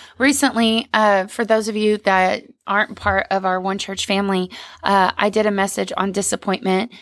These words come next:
and Emily will have that link down below in the show notes. So if you didn't listen to it, uh, you wanna listen to it 'cause I talked about Lazarus and just about God wanting into the places of our heart where disappointment had been. And,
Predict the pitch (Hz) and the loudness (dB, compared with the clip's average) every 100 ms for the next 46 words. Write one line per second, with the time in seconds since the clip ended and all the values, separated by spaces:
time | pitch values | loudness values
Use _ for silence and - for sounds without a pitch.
0 | - _ - 202 196 190 190 - 208 202 | -20 _ -2 2 2 2 -2 -2 -2 0
1 | 196 190 185 190 196 185 196 190 - 185 | 0 0 0 0 2 0 -2 -4 -2 -2
2 | 190 180 185 185 180 196 190 - 190 190 | 0 0 2 2 0 -4 -4 0 0 0
3 | 180 - 196 185 185 240 262 214 - 202 | -4 -4 -6 -6 0 2 2 0 0 -4
4 | 190 196 185 190 - - - - 208 208 | -4 -2 0 0 -2 -20 -20 -4 -2 2
5 | 226 269 254 226 214 202 233 214 208 220 | 2 4 2 -2 -2 -2 -2 -4 -4 -2
6 | 226 226 214 - 196 190 202 202 196 - | -2 0 0 4 4 4 2 2 2 -4
7 | - - - _ 214 208 196 202 220 - | -14 -20 -20 _ 0 0 0 -2 -2 0
8 | 214 202 - 196 190 196 196 196 190 190 | 2 2 2 2 2 2 -2 0 0 0
9 | 196 185 - 196 - 190 190 196 185 180 | -2 -4 -6 -8 -2 -2 0 -4 -2 -2
10 | 175 175 175 - 185 180 196 - - 214 | 0 2 2 0 -4 -4 -6 -8 -8 -8
11 | - 190 180 196 180 190 233 - - - | -4 -4 -4 -2 -2 0 -4 -8 -20 -20
12 | - - _ - 226 220 214 214 202 | -20 -20 _ -4 0 2 2 0 -2